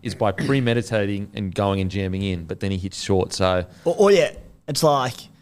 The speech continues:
Speaker 2: to try and take any of that time off him and allow time to get enough defenders across there, you just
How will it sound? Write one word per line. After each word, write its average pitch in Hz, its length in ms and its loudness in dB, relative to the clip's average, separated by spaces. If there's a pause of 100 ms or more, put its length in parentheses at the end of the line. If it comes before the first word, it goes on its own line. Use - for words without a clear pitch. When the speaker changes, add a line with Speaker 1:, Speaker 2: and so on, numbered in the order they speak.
(800)
Speaker 2:
to 156 100 2
try 151 420 2
and 151 100 -2
take 135 320 -2
any 139 200 0
of 135 60 -2
that 131 160 -4
time 123 340 -4
off 120 160 -2
him 127 120 -6
and 120 160 -6
allow 123 380 -2
time 120 240 -4
to 120 60 -4
get 117 100 -2
enough 120 220 -2
defenders 123 360 -6
across 117 320 -6
there, 104 320 -4 (640)
you 120 260 2
just 117 300 -2